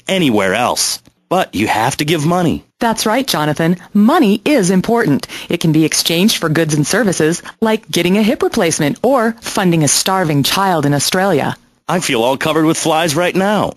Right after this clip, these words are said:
Speaker 1: Call us. Pledge your money. Give ten percent of your income. That's all we ask.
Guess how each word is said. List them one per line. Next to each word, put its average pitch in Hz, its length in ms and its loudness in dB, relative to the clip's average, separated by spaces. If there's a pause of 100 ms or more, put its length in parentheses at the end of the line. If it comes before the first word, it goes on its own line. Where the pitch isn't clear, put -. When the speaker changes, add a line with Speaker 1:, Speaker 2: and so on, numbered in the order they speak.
Speaker 1:
Call 110 320 0
us. 82 340 -2
Pledge 156 340 -2
your 123 200 2
money. 95 320 0 (240)
Give 185 260 -2
ten 220 300 0
percent 156 360 0
of 107 80 -2
your 104 140 0
income. 87 380 -2 (160)
That's - 260 -4
all 131 240 0
we 92 140 0
ask. 101 420 -4